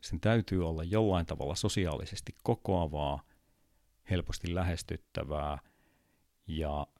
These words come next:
tavallaan niin kuin toimia siinä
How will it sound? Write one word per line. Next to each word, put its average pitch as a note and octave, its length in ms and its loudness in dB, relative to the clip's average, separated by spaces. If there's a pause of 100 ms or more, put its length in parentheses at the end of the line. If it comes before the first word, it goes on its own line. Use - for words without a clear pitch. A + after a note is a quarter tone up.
(880)
tavallaan D2+ 400 0
niin D#2+ 120 -6
kuin D#2+ 280 -10
toimia D#2+ 420 0
siinä E2 420 -4